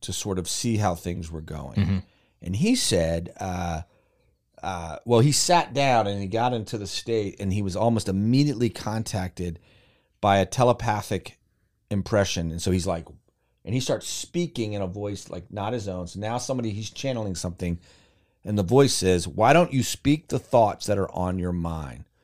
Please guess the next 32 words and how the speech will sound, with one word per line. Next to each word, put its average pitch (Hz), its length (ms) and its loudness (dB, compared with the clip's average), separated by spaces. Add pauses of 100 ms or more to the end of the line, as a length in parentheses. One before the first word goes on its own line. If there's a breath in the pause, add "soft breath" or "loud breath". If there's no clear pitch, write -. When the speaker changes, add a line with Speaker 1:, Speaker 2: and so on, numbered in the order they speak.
(480)
Speaker 1:
We 113 200 6
Speaker 2:
Hmm. 110 60 10
Speaker 1:
are 101 160 8
attempting 147 520 0
to 117 100 0
use 120 480 4
you 95 180 2
as 87 220 0
instruments 123 540 0
of 101 180 -2
communication, 95 800 -2 (600)
but - 240 -4
you 127 120 6
are 107 260 6
all 113 300 8
blocked 107 600 4
through 92 160 -4
fear 107 480 6
that 92 180 0
you 110 120 0
will 101 120 0
not 104 360 0
be 113 100 -2
speaking 101 540 -4
the 90 80 -2
proper 95 440 -2
words." 80 560 -6 (160)
Speaker 2:
Oh, 104 280 4
interesting. 117 380 -4
Speaker 1:
Through 165 360 2
the 208 180 2
instrument, 98 600 0